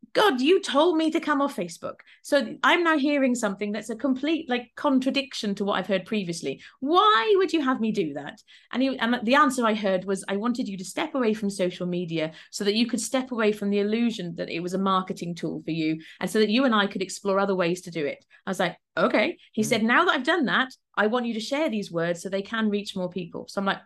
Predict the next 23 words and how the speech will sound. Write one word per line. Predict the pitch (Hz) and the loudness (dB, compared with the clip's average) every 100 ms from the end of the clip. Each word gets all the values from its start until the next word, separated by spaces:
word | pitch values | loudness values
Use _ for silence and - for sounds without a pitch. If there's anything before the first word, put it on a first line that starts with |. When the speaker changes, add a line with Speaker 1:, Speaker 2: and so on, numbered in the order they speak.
| _ - | _ 0
Speaker 1:
"Okay, | 370 466 - _ - | 0 0 -6 _ -2
I'm | 320 | 2
happy | 349 370 208 | 2 2 -2
with | 165 | 0
that." | 156 - _ - - | -2 -4 _ -20 -6
It's | - 262 | -2 2
an | 285 | 4
ongoing | 294 311 269 269 254 | 4 6 4 4 4
conversation. | 247 233 220 226 226 214 180 | 2 0 -2 -4 -4 -4 -4
It's | 175 - | -6 -2
not | 233 220 | -2 0
like | 214 | 0
a | 214 | 2
one-time | 208 202 208 185 185 | 2 2 0 -4 -2
word. | 170 160 147 - - - - | -2 -4 -6 -12 -20 -14 0
And | 240 | 2
Speaker 2:
Mm. | |
Speaker 1:
this | 294 | 2
applies | 302 - 269 269 262 - | -2 2 2 4 0 0
to | 247 247 | -4 -2
things | 240 226 220 | -4 -2 -4
like | 226 | -4
I'm, | 247 262 226 220 | 0 0 0 -6